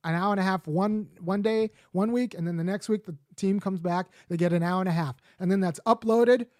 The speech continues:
onto the Library of Congress's servers, and that's our cultural archive. 'Cause right now, if you don't do that, the only people who get to tell the story of how life was or how life is are rich people who write books and memoirs and get them distributed and published,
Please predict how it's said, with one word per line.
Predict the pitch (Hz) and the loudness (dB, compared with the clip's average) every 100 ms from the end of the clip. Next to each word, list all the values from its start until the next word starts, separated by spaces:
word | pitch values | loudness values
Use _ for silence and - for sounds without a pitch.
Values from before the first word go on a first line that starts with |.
| _ _ - | _ _ -2
onto | 196 202 208 202 196 | 2 2 4 6 6
the | 175 | 4
Library | 180 180 190 | 2 2 2
of | 165 | 2
Congress's | 175 180 175 - 170 156 - | 2 2 2 4 4 4 -2
servers, | - 180 165 139 131 | -2 2 2 0 -2
and | 156 | -4
that's | 170 | -2
our | 170 | -4
cultural | - 170 165 156 | -2 -4 -4 -4
archive. | 156 139 120 - - | -4 -6 -14 -18 2
'Cause | 233 202 | 4 6
right | 233 226 | 4 4
now, | 269 320 262 190 185 - | 2 4 4 2 -2 -4
if | - 180 | 0 4
you | 196 | 8
don't | 302 330 | 8 6
do | 202 190 | 4 4
that, | 180 180 180 | 4 2 0
the | 220 | 0
only | 226 | 0
people | 226 220 190 | 0 2 4
who | 202 | 4
get | 202 208 | 4 2
to | 180 | -2
tell | 214 208 202 | 2 2 2
the | 175 | 0
story | - 220 220 185 | 0 2 2 2
of | |
how | 170 196 | 2 2
life | 175 180 170 | 0 -2 -2
was | 160 202 202 175 | 2 2 4 0
or | 160 | -2
how | 165 190 | -2 -2
life | 180 170 | -2 0
is | 226 226 175 - - - - | 2 4 2 -4 -14 -20 -2
are | 214 214 208 | 0 0 -2
rich | 196 240 262 - | -4 -2 -2 -2
people | 180 - - _ _ _ _ _ _ _ _ | -2 -4 -18 _ _ _ _ _ _ _ _
who | 185 | 4
write | 202 202 | 4 4
books | 151 208 - | 0 -2 -2
and | 185 | 0
memoirs | 190 196 202 196 196 175 | 0 2 4 4 4 2
and | 175 | 2
get | 190 | 0
them | 196 | 0
distributed | 170 156 190 202 185 | -2 0 0 2 0
and | 180 | 0
published, | 190 208 170 160 | 0 0 -2 -4